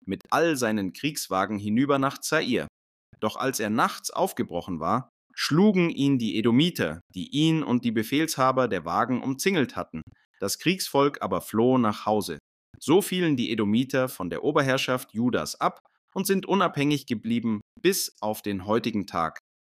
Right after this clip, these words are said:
Damals fiel auch Libna ab, zu derselben Zeit. Die übrige Geschichte Jorams aber und alles, was er unternommen hat, das findet sich bekanntlich aufgezeichnet im Buch der Denkwürdigkeiten der Könige von Juda.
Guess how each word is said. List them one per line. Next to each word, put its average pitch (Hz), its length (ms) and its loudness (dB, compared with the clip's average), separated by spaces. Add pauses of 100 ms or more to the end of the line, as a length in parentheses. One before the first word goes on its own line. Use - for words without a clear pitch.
(140)
Damals 127 440 0
fiel 127 160 -2
auch 117 160 -4
Libna 123 380 0
ab, - 180 -10 (280)
zu 127 120 -2
derselben 117 480 2
Zeit. 78 280 -8 (540)
Die - 80 -8
übrige 160 460 2
Geschichte 117 500 0
Jorams 101 600 2
aber 95 380 -2
und 127 180 -2
alles, 143 340 0
was 90 160 -2
er 76 100 -4
unternommen 90 540 0
hat, 85 200 -6 (520)
das 117 240 0
findet 127 400 2
sich 127 220 -2
bekanntlich 104 560 -4
aufgezeichnet 95 800 -2
im 85 180 -8
Buch 151 300 4
der 76 160 -8
Denkwürdigkeiten 120 920 0
der 113 140 0
Könige 110 380 0
von 165 200 0
Juda. 120 340 2